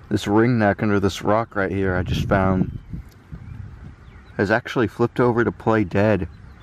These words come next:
They are known for doing this, but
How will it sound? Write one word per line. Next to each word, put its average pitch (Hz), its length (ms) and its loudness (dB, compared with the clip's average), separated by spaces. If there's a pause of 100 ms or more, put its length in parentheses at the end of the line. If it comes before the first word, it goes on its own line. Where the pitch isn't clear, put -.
(640)
They 110 160 4
are 120 160 4
known 117 260 0
for 110 160 -4
doing 120 380 0
this, 98 360 -4
but 98 300 2